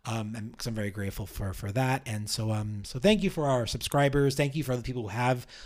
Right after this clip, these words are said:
liked and subscribed. If you haven't yet, it's super easy. Head on over to Apple, um, Apple Podcasts or iTunes, whatever you call it these days, and just drop us five stars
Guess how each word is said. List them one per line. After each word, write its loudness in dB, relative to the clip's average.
liked 4
and -4
subscribed. 0
If -4
you 6
haven't 0
yet, 0
it's -12
super 4
easy. 2
Head 4
on 2
over 0
to -6
Apple, 0
um, -4
Apple 0
Podcasts 4
or -6
iTunes, -4
whatever -2
you 0
call -6
it -10
these -6
days, -4
and -8
just -8
drop 0
us -2
five -8
stars -10